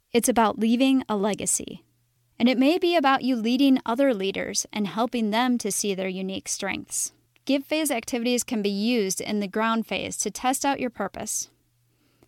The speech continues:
and during the grow phase to provide motivation and an opportunity to test out habits and practice leadership skills. Regardless of when and where they occur,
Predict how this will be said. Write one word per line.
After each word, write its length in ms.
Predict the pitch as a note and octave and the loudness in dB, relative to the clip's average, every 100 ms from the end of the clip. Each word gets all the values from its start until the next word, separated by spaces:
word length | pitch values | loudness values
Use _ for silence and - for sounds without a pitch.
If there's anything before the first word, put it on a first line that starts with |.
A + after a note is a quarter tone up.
| _ _ - | _ _ -2
and 140 | A3+ | 2
during 220 | A3+ A#3+ | 4 4
the 80 | A#3 | 2
grow 260 | G#3 B3 D#4 | 2 2 2
phase 420 | - F#3+ G3 G3 | 0 -2 -2 -6
to 100 | - | -6
provide 400 | G3+ A#3+ G#3+ G#3+ | -4 -2 0 0
motivation 720 | G#3 G#3+ B3+ A3+ G3+ - G#3 - | 0 0 0 0 0 -2 -6 -6
and 100 | G3+ | -6
an 140 | G3+ F#3+ | -4 -6
opportunity 720 | G3+ - A#3+ B3+ G#3 F#3+ F#3 | -6 -6 -2 -2 0 -2 -4
to 160 | - | -8
test 360 | F#3+ - B3 - | -10 -4 -2 0
out 160 | C4 G#3 | -2 -2
habits 540 | - G3+ F#3+ F#3+ - _ _ _ | -2 -2 -2 -8 -12 _ _ _
and 140 | - G#3+ | -4 -2
practice 460 | - A#3+ B3 A3+ | 0 0 0 -4
leadership 440 | A3+ G#3+ F#3 - G3+ | 0 -2 -2 -8 -8
skills. 540 | - G#3+ - G3+ - _ _ _ | -6 -8 -10 -12 -14 _ _ _
Regardless 480 | A3+ A#3 C#4 E4 D4+ | -2 2 2 0 -2
of 100 | A#3 | -2
when 160 | A3 A#3 | 0 2
and 140 | B3 | 2
where 180 | A3 A3 | 0 0
they 160 | G#3 | 0
occur, 460 | G3+ - G3 - F#3 | -2 -4 -8 -8 -14